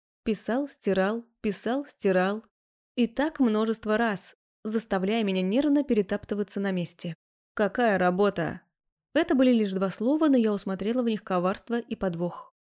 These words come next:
Не желая объяснять подробности по телефону, подошла к огромному зеркалу в подсобке и сделала фото своего антуражного костюма. Думала, мужчина оценит. А он: «Блядь», ответил кратко и многозначительно. Я нахмурилась и расстроилась.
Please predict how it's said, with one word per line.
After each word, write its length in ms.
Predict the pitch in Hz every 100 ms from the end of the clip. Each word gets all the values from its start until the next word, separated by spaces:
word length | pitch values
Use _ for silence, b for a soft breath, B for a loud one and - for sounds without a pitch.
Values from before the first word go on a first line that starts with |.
| _ _ _
Не 140 | 247
желая 380 | 247 277 349 330
объяснять 500 | 240 247 - 202 185
подробности 540 | 190 190 185 180 -
по 100 | 190
телефону, 560 | 190 196 202 285 302 208
подошла 400 | 190 190 208 320
к 80 | 285
огромному 480 | 208 208 196 196 190
зеркалу 380 | 190 190 185
в 80 | 180
подсобке 580 | 190 185 - 269 - 302
и 160 | - 226
сделала 460 | 180 196 190 185
фото 340 | 185 233 269 302
своего 420 | 269 233 214 -
антуражного 600 | 214 202 196 185 185 185
костюма. 760 | 190 185 - 180 180 180 185 -
Думала, 480 | 202 226 254 302 294
мужчина 480 | 240 - 226 220
оценит. 600 | 226 - 277 226 175 - - _ _ _ -
А 200 | 214 -
он: 440 | - 247 269 262 254 _ _ _ _ _
«Блядь», 920 | 202 190 196 190 185 156 - - - _ _ _ _
ответил 380 | 233 339 294 214
кратко 420 | 185 202 - 277
и 180 | 277 254
многозначительно. 1000 | 220 185 180 180 185 175 175 180 180 -
Я 180 | - 269
нахмурилась 640 | 302 208 190 202 277 294 -
и 100 | 262
расстроилась. 880 | 208 - 175 170 170 170 - -